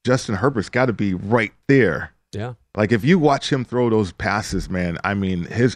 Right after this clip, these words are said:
Speaker 1: accuracy, arm strength, uh, his willingness to thread a needle, uh, is incredible. Uh, and so if you skew it to sixty-five percent, uh, pass run ratio, sixty-five thirty-five, then that means you believe that much in that quarterback. And,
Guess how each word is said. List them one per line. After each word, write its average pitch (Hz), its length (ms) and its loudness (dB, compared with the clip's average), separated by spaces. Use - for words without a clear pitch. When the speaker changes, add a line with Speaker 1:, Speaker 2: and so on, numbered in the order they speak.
Speaker 1:
accuracy, 101 800 -2
arm 104 180 -2
strength, 92 420 -6
uh, 85 120 -2
his 104 220 0
willingness 107 680 2
to 95 120 -2
thread 104 280 2
a 90 60 0
needle, 92 440 -2
uh, 92 200 -2
is 101 240 0
incredible. 87 720 0
Uh, 87 160 -4
and 95 120 -4
so 107 200 2
if - 100 -2
you 151 100 2
skew 160 380 4
it 135 120 0
to 104 80 -4
sixty-five 131 640 -4
percent, - 380 -6
uh, 95 440 2
pass 127 340 0
run 123 180 0
ratio, 107 520 0
sixty-five 113 500 0
thirty-five, 95 560 2
then 101 120 -2
that 123 180 -2
means 113 220 -4
you 117 80 0
believe 107 220 0
that 98 160 -2
much 101 200 -6
in 90 60 -4
that 82 100 -8
quarterback. 98 500 -4
And, 87 220 -4